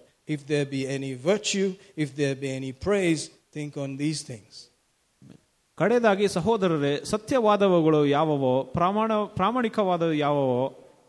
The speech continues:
Speaker 2: ನ್ಯಾಯವಾದವುಗಳು ಯಾವುವೋ, ಶುದ್ಧವಾದಗಳು ಯಾವುವೋ, ಪ್ರೀತಿಕರವಾದಗಳು ಯಾವುವೋ, ಮಾನ್ಯವಾದವುಗಳು ಯಾವುವೋ, ಅವುಗಳನ್ನು ಮತ್ತು ಸದ್ಗುಣವಾದ ಸ್ತುತ್ಯವನ್ನು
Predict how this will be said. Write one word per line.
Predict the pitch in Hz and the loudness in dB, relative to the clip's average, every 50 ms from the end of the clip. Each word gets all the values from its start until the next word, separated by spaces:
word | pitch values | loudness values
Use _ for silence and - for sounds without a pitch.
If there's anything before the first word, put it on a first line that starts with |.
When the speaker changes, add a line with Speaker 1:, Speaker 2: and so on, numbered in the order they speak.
| _ _ _ _ _ _ _ | _ _ _ _ _ _ _
Speaker 2:
ನ್ಯಾಯವಾದವುಗಳು | 139 151 185 240 247 247 240 226 214 208 208 196 185 190 185 | -6 -4 -2 0 0 2 2 2 4 4 4 2 2 2 2
ಯಾವುವೋ, | 175 156 151 143 143 135 131 117 113 113 120 123 - - - - - | 2 2 2 0 0 0 -2 -4 -4 -4 -4 -6 -6 -8 -14 -10 -8
ಶುದ್ಧವಾದಗಳು | 190 175 208 240 220 202 185 175 170 160 160 160 | -2 2 4 4 4 4 4 2 2 2 2 2
ಯಾವುವೋ, | 151 143 135 135 127 117 117 127 131 127 | 2 2 0 0 0 -2 -2 -4 -4 -6
ಪ್ರೀತಿಕರವಾದಗಳು | - - - 175 220 247 208 226 208 214 202 196 180 165 160 151 151 147 151 151 | -6 -4 -2 -2 -2 -2 -4 -4 -2 -2 0 0 0 0 0 0 -2 -2 -2 0
ಯಾವುವೋ, | 147 139 131 127 123 120 113 117 123 131 127 - - - - _ _ _ | 0 0 0 0 0 -2 -2 -2 -2 -2 -4 -6 -12 -20 -20 _ _ _
ಮಾನ್ಯವಾದವುಗಳು | 139 143 180 226 226 233 233 226 214 202 196 196 190 180 165 160 151 147 143 | -2 0 0 0 2 0 2 2 2 2 2 2 2 2 2 0 0 0 0
ಯಾವುವೋ, | 135 135 131 131 127 127 123 113 117 120 131 131 - | 0 0 0 0 -2 -2 -2 -2 -2 -2 -2 -4 -2
ಅವುಗಳನ್ನು | - 151 202 247 226 233 220 220 214 220 | -2 0 0 0 2 2 0 0 0 -2
ಮತ್ತು | 214 196 202 196 - - 220 220 220 - | -2 -2 -4 -6 -2 0 0 2 2 0
ಸದ್ಗುಣವಾದ | - - 214 208 220 262 247 240 220 202 202 196 208 214 208 - - - - - - _ | -2 -6 -6 -4 -2 0 0 0 2 0 0 0 0 -2 -2 -4 -10 -20 -20 -20 -20 _
ಸ್ತುತ್ಯವನ್ನು | - - - 233 226 233 269 262 247 220 208 175 165 160 165 170 165 - | -8 -2 -2 -2 0 2 2 2 4 4 2 2 2 2 2 0 0 -4